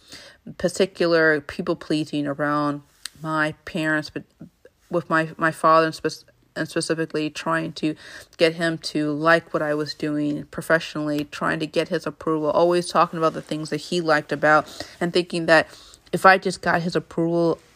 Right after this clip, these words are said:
I would somehow feel okay about myself. And I think for a lot of us,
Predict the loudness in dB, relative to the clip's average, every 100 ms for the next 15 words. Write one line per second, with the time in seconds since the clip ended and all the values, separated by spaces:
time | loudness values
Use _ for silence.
0 | _ 0 0 0 -6 -8 -6 -4 -4 -2
1 | -4 -2 -4 -8 -6 -6 -4 -6 -4 -6
2 | -6 -8 -8 -10 -10 -12 -18 _ _ _
3 | _ _ _ _ _ _ _ _ -2 4
4 | 6 4 2 2 0 0 0 2 4 4
5 | 4 2 0 -2